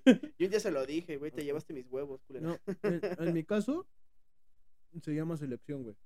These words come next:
Speaker 1: A mí me lo dijo el psiquiatra, me dijo, "Güey, eres más selectivo, güey, y por eso a lo mejor ahorita ya no andas como adolescente,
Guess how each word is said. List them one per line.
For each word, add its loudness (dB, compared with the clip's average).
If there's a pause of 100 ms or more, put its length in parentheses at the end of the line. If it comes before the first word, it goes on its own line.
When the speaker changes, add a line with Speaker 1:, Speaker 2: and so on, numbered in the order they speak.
(380)
Speaker 1:
A -6
mí 2
me 4
lo 6
dijo 2
el 0
psiquiatra, -4
me -4
dijo, -4
"Güey, 2
eres 0
más -2
selectivo, -2
güey, -2
y -4
por -8
eso -4 (500)
a -6
lo 0
mejor -2
ahorita -2
ya -2
no -4
andas -4
como -10
adolescente, -8